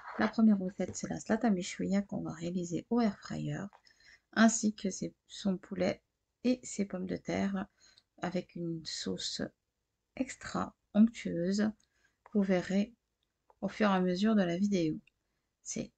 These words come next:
ultra rapide à réaliser, un petit peu de préparation et après on a un super poulet, poulet fondant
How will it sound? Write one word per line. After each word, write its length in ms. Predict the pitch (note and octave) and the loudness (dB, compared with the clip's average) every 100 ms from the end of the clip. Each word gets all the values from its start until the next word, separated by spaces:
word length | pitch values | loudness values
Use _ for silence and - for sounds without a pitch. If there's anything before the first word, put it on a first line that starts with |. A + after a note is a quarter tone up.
| - | -4
ultra 360 | B3 - G#3 G3 | -4 0 0 2
rapide 300 | F#3 G3+ F#3 | 0 0 0
à 80 | |
réaliser, 640 | E3+ E3 D#3+ D#3 D#3 E3+ G3+ _ _ _ - | -2 -4 -2 -2 -2 -4 -6 _ _ _ 4
un 140 | A3 | 4
petit 100 | A#3 | 4
peu 140 | - A#3 | 0 0
de 80 | |
préparation 760 | - G#3 G3 F3+ F3 - F#3+ A3 _ _ _ | 2 0 0 -2 -4 -4 -4 -4 _ _ _
et 120 | D#3+ D3+ | -4 -4
après 260 | C#3+ - | -4 -2
on 120 | F3+ | 0
a 40 | D#3 | 0
un 120 | D3+ | -4
super 500 | - - G#3 G3+ F#3 | -8 -6 -4 -6 -6
poulet, 380 | - F3 F3+ - _ | -6 -4 -4 -8 _
poulet 240 | - F3 | -8 -8
fondant 500 | - A3+ G3+ F#3 | 2 8 8 6